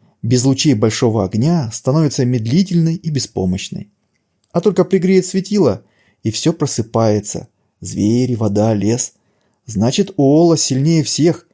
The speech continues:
Ему и надо поклоняться. Урсы разложили большой костер и положили в него горного барана.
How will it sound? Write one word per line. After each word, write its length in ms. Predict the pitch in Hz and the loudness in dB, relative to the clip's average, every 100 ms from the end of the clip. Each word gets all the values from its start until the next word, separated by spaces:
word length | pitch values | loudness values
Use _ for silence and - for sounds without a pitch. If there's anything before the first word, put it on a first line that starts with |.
| _ _ _ _ - | _ _ _ _ -14
Ему 420 | 107 110 104 139 | -4 0 2 2
и 80 | 165 | 2
надо 260 | 107 120 - | 0 0 -2
поклоняться. 720 | 151 151 135 110 101 - - _ _ _ _ _ _ _ _ _ _ | -4 -2 0 -2 -4 -10 -14 _ _ _ _ _ _ _ _ _ _
Урсы 480 | - 190 180 175 156 | 0 2 2 -2 0
разложили 500 | 127 131 143 180 185 | 0 2 2 2 0
большой 360 | 113 113 135 - | 0 0 0 -2
костер 420 | 107 - 160 165 - | -2 0 -2 -2 -6
и 60 | |
положили 440 | 123 143 139 180 175 | -2 0 2 2 0
в 100 | 117 | 2
него 260 | 110 135 | 0 0
горного 440 | 117 113 113 113 113 | 0 0 2 2 0
барана. 500 | 113 113 95 90 | 0 0 0 -4